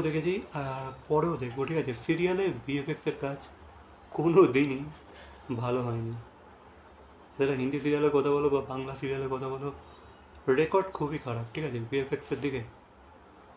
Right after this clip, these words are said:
তবে হ্যাঁ, বাংলা সিনেমাতে কিন্তু আজকাল ভিএফএক্স ভালো হচ্ছে, ভিএফএক্সের কাজ মোটামুটি ভালো হচ্ছে, যেহেতু,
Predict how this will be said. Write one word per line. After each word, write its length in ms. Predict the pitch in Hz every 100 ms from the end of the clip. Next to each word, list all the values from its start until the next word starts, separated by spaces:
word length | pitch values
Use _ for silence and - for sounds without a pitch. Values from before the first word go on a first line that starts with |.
| - - - - - -
তবে 140 | 156 160
হ্যাঁ, 120 | 131 113 135
বাংলা 280 | 147 170 185 - -
সিনেমাতে 360 | 147 180 185 175
কিন্তু 160 | 175 165 151
আজকাল 240 | - 160 156 - - - - -
ভিএফএক্স 380 | 147 139 156 - -
ভালো 180 | 127 135 120
হচ্ছে, 240 | 120 - - - - - - - -
ভিএফএক্সের 500 | 156 165 180 - 170 156
কাজ 120 | 156 -
মোটামুটি 280 | 135 139 135 123
ভালো 100 | 123
হচ্ছে, 160 | 120 131
যেহেতু, 220 | 131 135